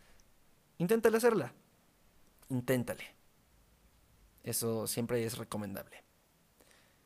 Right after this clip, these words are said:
Y bueno, con esto terminamos. Sí, fue un episodio un poco corto, pero, eh,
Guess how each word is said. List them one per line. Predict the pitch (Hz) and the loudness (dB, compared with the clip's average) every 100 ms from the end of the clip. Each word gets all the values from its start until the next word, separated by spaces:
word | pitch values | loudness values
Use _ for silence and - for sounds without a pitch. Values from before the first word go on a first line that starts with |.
| _ _ _ _ _ | _ _ _ _ _
Y | 120 | 6
bueno, | 120 104 - - | 6 6 -4 -2
con | 127 | 4
esto | 139 - | 4 6
terminamos. | 127 127 170 180 185 | 4 6 6 6 6
Sí, | - 208 | 6 4
fue | - 180 | 2 2
un | |
episodio | 185 147 160 160 | 2 4 6 8
un | 160 151 | 6 6
poco | 151 165 | 2 2
corto, | - 131 - 160 196 - - - - _ _ _ _ _ | 8 8 8 0 -2 -14 -20 -20 -20 _ _ _ _ _
pero, | 160 165 160 160 160 - - _ - | 8 10 10 8 6 2 -8 _ 0
eh, | 123 120 113 113 | 4 6 4 2